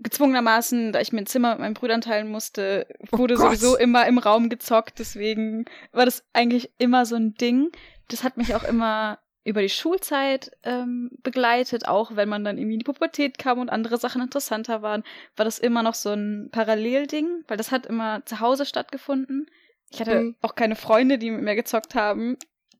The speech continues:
Speaker 1: Ähm,
Speaker 2: Ich auch
Speaker 1: deswegen
Speaker 2: nicht.
Speaker 1: war das immer so ein
Speaker 2: <laughs>
Speaker 1: Zuhause-Ding. Deswegen war es immer da. Ähm, ja, dann wurde man irgendwann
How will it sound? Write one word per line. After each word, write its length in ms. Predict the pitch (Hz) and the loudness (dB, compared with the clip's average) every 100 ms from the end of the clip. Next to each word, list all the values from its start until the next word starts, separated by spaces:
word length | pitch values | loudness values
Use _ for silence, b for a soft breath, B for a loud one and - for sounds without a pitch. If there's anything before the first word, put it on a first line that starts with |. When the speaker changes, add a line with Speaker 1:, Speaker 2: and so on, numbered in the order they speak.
| _ | _
Speaker 1:
Ähm, 160 | 214 208 202 | -4 -2 -2
Speaker 2:
Ich 60 | |
auch 80 | 226 | -2
Speaker 1:
deswegen 220 | 214 208 | 0 -2
Speaker 2:
nicht. 140 | 208 - | -4 -6
Speaker 1:
war 80 | 208 | -4
das 160 | 220 | -2
immer 240 | - 208 381 | -2 2 2
so 80 | 208 | 4
ein 140 | 359 | 2
Speaker 2:
<laughs> 0 | |
Speaker 1:
Zuhause-Ding. 760 | - 247 254 277 254 214 208 247 B B - | 4 4 6 4 2 0 0 0 B B -6
Deswegen 260 | 370 233 | 0 2
war 80 | 226 | 2
es 140 | 220 - | 2 0
immer 280 | 240 240 220 | 0 4 2
da. 480 | 208 190 196 254 294 - b b - _ _ _ _ - - _ | 2 2 2 2 0 -6 b b -20 _ _ _ _ -20 -20 _
Ähm, 560 | 208 202 202 214 208 214 _ _ _ _ | -2 0 -2 -6 -6 -10 _ _ _ _
ja, 280 | _ 302 294 - _ | _ 4 4 0 _
dann 260 | 208 220 | -4 -2
wurde 160 | 220 220 | -4 -4
man 140 | 214 - | -4 -2
irgendwann 500 | 226 220 208 202 | -2 0 -2 -4